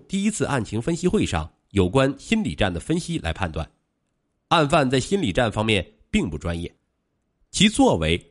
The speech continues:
似有野路子之嫌。案犯想制造其作案的声势，扩大影响，所以考虑使用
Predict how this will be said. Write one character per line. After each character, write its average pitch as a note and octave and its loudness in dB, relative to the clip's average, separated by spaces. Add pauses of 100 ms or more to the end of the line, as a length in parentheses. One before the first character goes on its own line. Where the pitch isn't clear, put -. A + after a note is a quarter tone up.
似 B2 0
有 D#2 0
野 E2 0
路 F#3+ 0
子 - -10
之 D#2+ -10
嫌。 C#2 -14 (1040)
案 F#3+ 4
犯 F3+ 4
想 C3 2
制 F#3 2
造 C#3 4
其 C3+ 0
作 E3 0
案 B2 2
的 G2 0
声 F#3+ -2
势， A2 -4 (180)
扩 F3+ 4
大 A2+ 0
影 F2 -4
响， - -6 (440)
所 D#3 2
以 F#3+ 2
考 F2 0
虑 G#2+ 2
使 - -4
用 F#2 0